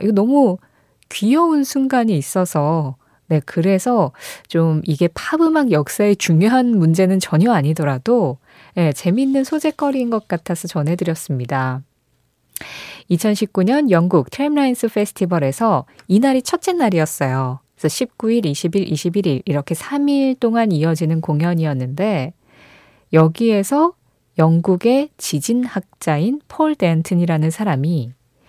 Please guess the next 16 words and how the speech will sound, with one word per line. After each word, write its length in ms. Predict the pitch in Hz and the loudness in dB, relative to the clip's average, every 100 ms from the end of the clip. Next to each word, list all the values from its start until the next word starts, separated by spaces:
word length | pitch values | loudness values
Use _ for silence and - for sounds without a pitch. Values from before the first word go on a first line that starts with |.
| - - - - | -20 -20 -20 -20
한 260 | - 285 277 | -4 0 0
십만 480 | - 349 381 381 | -2 -2 -2 0
명 220 | 370 349 311 | 0 0 2
정도 320 | 294 277 277 | 2 2 0
모인 640 | 185 175 202 202 214 202 | 4 4 4 2 2 0
그런 380 | - 185 196 202 | -2 0 0 0
페스티벌 520 | 226 254 - 254 240 | -2 -4 -4 -2 -2
현장에서 800 | 226 262 262 254 226 185 156 160 | 0 -2 0 0 0 0 0 0
사람들이 500 | 160 - 240 233 226 - | -2 -2 -2 0 -2 -2
동시에 840 | 170 165 180 - 254 254 233 214 - - _ _ - | 2 2 2 -2 0 0 0 -2 -6 -20 _ _ -4
같은 320 | 160 - 262 | -4 0 0
무대를 380 | 254 226 220 208 | 2 2 2 2
보면서 560 | 202 175 165 220 240 | 0 0 0 0 -2
춤을 380 | 254 - 285 285 | -2 -2 0 0
추거나 420 | - 226 220 208 | 0 -4 0 0
뛸 260 | 196 - 294 | -2 -2 -4